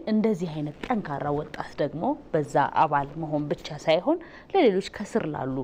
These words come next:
መስማት የተሳናቸውም ልጆች ይሁን፣ እ፣ ለሌሎችም ማስተማሪያ አርአያ መሆን አለብህ ብዬ አስባለሁኝ። እ፣ ለምሳሌ በመስማት የተሳናቸው ብሔራዊ ማህበር ውስጥ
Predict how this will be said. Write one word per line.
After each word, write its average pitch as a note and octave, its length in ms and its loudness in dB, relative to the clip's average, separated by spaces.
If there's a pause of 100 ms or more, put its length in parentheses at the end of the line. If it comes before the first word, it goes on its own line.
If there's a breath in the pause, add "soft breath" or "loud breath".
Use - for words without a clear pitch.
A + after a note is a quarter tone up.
መስማት C#3+ 380 -8
የተሳናቸውም C#3+ 760 -6
ልጆች D3 320 -4
ይሁን፣ D3+ 260 -2 (380 loud breath)
እ፣ D#3+ 120 0 (180)
ለሌሎችም F#3+ 640 4 (120)
ማስተማሪያ D#3+ 720 -2
አርአያ E3 520 0
መሆን D#3 280 -6
አለብህ C#3+ 400 -8
ብዬ C#3+ 200 0
አስባለሁኝ። D3 640 -6 (360 loud breath)
እ፣ E3 160 0 (100)
ለምሳሌ G3+ 400 4 (180)
በመስማት D#3+ 760 0
የተሳናቸው D#3+ 680 -2
ብሔራዊ D#3 420 -2
ማህበር D#3 380 -2
ውስጥ - 180 -6